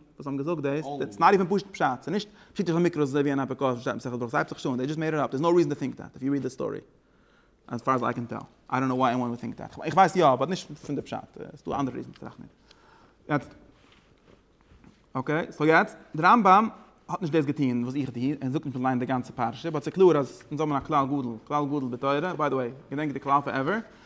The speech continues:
Speaker 1: whenever a Gemurah or a Rambam or anyone quotes a Pusik, he assumes that you read the whole story.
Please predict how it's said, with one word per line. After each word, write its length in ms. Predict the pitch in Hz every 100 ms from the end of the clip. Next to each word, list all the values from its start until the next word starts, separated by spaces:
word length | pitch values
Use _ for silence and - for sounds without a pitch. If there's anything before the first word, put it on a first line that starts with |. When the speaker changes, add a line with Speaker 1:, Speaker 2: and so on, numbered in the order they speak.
| - -
Speaker 1:
whenever 240 | 175 196
a 240 | 180 170
Gemurah 560 | 156 165 175 160 156 156
or 140 | 156
a 40 | 143
Rambam 340 | 139 135 135
or 40 | 135
anyone 260 | 147 139
quotes 220 | 131 143
a 40 | 135
Pusik, 500 | 151 151 175 208 - - _ _ -
he 120 | 180
assumes 240 | - 196
that 80 | 151
you 80 | 135
read 160 | 139
the 40 | 123
whole 220 | 120 110
story. 400 | - 117 -